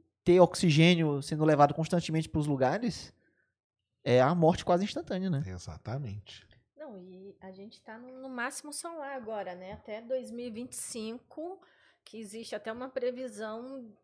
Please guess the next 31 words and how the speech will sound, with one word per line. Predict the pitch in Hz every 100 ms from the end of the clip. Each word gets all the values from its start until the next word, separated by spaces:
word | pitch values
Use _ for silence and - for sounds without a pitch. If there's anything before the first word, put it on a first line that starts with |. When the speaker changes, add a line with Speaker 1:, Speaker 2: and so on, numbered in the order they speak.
| -
Speaker 3:
de | -
que | - 240
ele | 226
vai | 220 226
tá, | - 240 233 240 247 285 -
ah, | 214 202
as | 208 208
erupções | 226 233 - 240 226 233 269
mais | 240 220 302 -
fortes | - 214 262 339 285
ainda. | 285 302 269 247 202 170 165 170
Speaker 1:
Ah, | 165 185 147 113 _ _ _ _ _
sério? | - - - 294 - - -
É | -
que | -
tem | 311
os | 311
ciclos, | - 269 208 165
né? | 180 208
De | 175
Speaker 3:
Isso, | 196
Speaker 1:
onze | 170
anos, | 151 214 190
Speaker 3:
é. |
Speaker 1:
né? | 196 185 196
Speaker 2:
Isso. | 127 123 107 - 92
Agora | 113 131
nós | 143 156
entramos | 170 160 139 151
no |
máximo, | 175 170 226 - 127